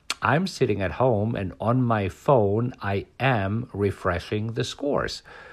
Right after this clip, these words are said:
So in every regatta, there are scores posted online, and honestly, it's a pretty bad habit. <laughs> And it has a lot to do with trading. Let me explain.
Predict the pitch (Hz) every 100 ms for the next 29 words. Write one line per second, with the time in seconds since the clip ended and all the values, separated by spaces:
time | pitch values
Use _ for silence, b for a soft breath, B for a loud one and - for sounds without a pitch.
0 | B B - 165 156 175 220 233 160 113
1 | 110 120 143 120 117 117 110 - 113 117
2 | 143 143 - 120 123 - 101 123 147 101
3 | 95 135 180 175 - 170 277 330 - 294
4 | 311 302 - b b b b 196 202 214
5 | - - 202 262 254 131 - 113 71 73
6 | - - - - - 156 78 - - 190
7 | - 214 214 165 208 - - - 170 170
8 | 165 196 196 170 156 190 226 - 160 170
9 | 160 147 - 185 175 113 127 175 160 -
10 | 143 98 73